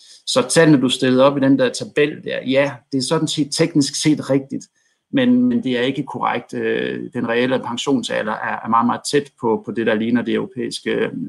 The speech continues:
øh, gennemsnit. <clears throat> Den tidligere pensionsalder i Italien i, i forhold til den tidligere lov, den var på syvogtres år, øh, meget tæt på den danske, og, og, og det kan godt være, det bliver en lille smule lavere med den nye lov, øh, i realiteten, men det bliver meget, meget lidt.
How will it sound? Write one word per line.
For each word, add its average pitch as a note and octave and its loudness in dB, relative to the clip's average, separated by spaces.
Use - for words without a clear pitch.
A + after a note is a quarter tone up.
øh, - -4
gennemsnit. D3+ 2
<clears throat> - -6
Den A#2 4
tidligere C3 4
pensionsalder A2 0
i G#2 0
Italien G#2+ 2
i, G#2 -2
i A2 -8
forhold A2 -2
til A2 -8
den A2 -2
tidligere C#3 2
lov, G#2 0
den G#2+ -6
var G#2+ -2
på A2+ -14
syvogtres B2+ -2
år, C3+ -4
øh, G#2 -2
meget A2 0
tæt A#2 -2
på A2+ -4
den A2 0
danske, A#2+ 2
og, G#2+ -6
og, A#2 0
og G#2+ -4
det B2 0
kan B2 -2
godt B2+ 2
være, C3 2
det C3+ 4
bliver C#3+ 6
en D3+ 6
lille D#3+ 8
smule B2 0
lavere A2 0
med A2 -4
den A2 -4
nye A#2+ 0
lov, G#2+ -2
øh, A2 -2
i B2 -4
realiteten, G#2+ -4
men G#2 -2
det G#2 -14
bliver - -10
meget, G#2+ -2
meget G#2+ -2
lidt. - -16